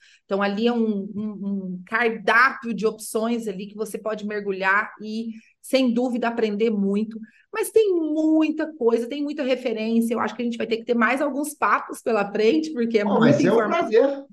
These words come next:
Speaker 2: Pra
Speaker 1: É.
Speaker 2: mim vai ser um prazer.
Speaker 1: E,
Speaker 2: Isso aí é
Speaker 1: e
Speaker 2: fácil.
Speaker 1: assim, eu acho que é, o grande recado é, gente, tem que haver um convencimento dos líderes de negócio. Nós estamos falando de uma pauta de C-level.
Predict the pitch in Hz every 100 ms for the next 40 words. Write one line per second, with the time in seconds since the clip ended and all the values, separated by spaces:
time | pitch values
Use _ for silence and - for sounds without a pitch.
0 | _ 151 - 147 135 180 302 - - _
1 | _ - 240 196 123 - - 247 254 151
2 | 139 113 - 196 190 466 - 330 269 269
3 | - _ - _ _ _ - 277 311 311
4 | 330 320 320 311 - 247 240 277 320 285
5 | 269 285 202 151 233 240 233 233 240 233
6 | - _ _ _ 226 247 240 226 - -
7 | - 247 247 240 240 202 220 226 226 226
8 | 233 226 220 220 226 - 220 202 196 196
9 | 208 185 208 185 180 - 202 214 233 226
10 | 220 208 202 180 180 190 156 143 139 151
11 | 208 202 240 233 226 220 214 208 185 185
12 | 202 208 196 185 165 156 _ _ 175 180
13 | 196 180 160 151 143 147